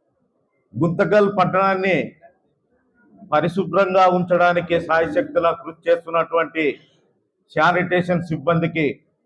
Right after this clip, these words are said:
పేరు పేరున నమస్కారాలు తెలియజేసుకుంటూ ఉన్నాం. ఈరోజు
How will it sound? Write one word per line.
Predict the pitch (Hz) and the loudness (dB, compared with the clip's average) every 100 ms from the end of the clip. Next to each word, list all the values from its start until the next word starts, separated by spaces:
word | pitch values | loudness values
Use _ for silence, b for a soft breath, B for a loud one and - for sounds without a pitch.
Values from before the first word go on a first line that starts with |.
| 156 | -2
పేరు | 170 | 0
పేరున | 170 170 175 175 | 0 0 0 0
నమస్కారాలు | 165 151 151 156 160 160 160 | -2 -2 -2 -4 -2 0 0
తెలియజేసుకుంటూ | 156 147 151 143 139 143 123 135 | 0 -4 -2 -4 -6 -10 -8 -4
ఉన్నాం. | 131 120 117 _ _ - - - - - - - - - - - - - - - - - - - - - - _ - - _ _ _ _ _ _ _ _ _ _ _ - | -4 -4 -8 _ _ -12 -10 -12 -14 -16 -12 -12 -10 -12 -10 -10 -10 -10 -12 -10 -12 -12 -14 -16 -16 -18 -20 _ -20 -20 _ _ _ _ _ _ _ _ _ _ _ -4
ఈరోజు | 175 185 202 202 202 180 | 0 2 2 4 4 2